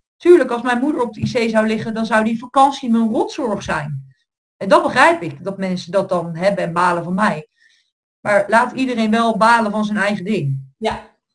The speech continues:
Speaker 2: en iedereen
Speaker 1: Dat
Speaker 2: heeft
Speaker 1: vind ik ook belangrijk. Laat elkaar in de waarde. En ja, de ene vond het heel belangrijk om,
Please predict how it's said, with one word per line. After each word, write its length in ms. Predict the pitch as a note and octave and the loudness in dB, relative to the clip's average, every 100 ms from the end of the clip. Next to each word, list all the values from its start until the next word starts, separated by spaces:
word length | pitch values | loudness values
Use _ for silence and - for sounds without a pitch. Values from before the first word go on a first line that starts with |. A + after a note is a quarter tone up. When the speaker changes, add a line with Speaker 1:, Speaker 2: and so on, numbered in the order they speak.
| _ | _
Speaker 2:
en 140 | G3 G3 | -12 -6
iedereen 300 | A#3 A#3 A3+ | 0 2 4
Speaker 1:
Dat 80 | G#3+ | 2
Speaker 2:
heeft 120 | C4+ | 0
Speaker 1:
vind 160 | B3+ | -2
ik 120 | A#3 B3 | 0 2
ook 160 | B3+ | 2
belangrijk. 520 | G#3 G#3 G3+ F3 F3+ F#3+ | 4 2 4 2 0 2
Laat 240 | A3 A#3+ | 2 2
elkaar 520 | A3+ B3 B3 B3+ A#3+ | 0 4 6 6 4
in 160 | A3 G#3+ | 0 0
de 100 | F#3+ | 2
waarde. 380 | A3 C#4 B3 E3+ | 4 4 4 0
En 680 | F#3 G#3+ G#3+ G#3 G#3+ G#3 - _ _ _ | 0 0 0 -2 -2 -4 -10 _ _ _
ja, 260 | - A#3 G#3 | 0 4 4
de 140 | - | 2
ene 340 | A3+ D4+ C4 A3+ | 2 2 2 0
vond 220 | B3+ A3 | -2 -4
het 100 | A3 | -2
heel 320 | A#3+ B3 A#3 | 2 2 2
belangrijk 580 | A3 A#3+ A#3 G3 G3 G#3 - | 2 2 4 2 2 0 -2
om, 340 | G#3+ G#3 | -2 -2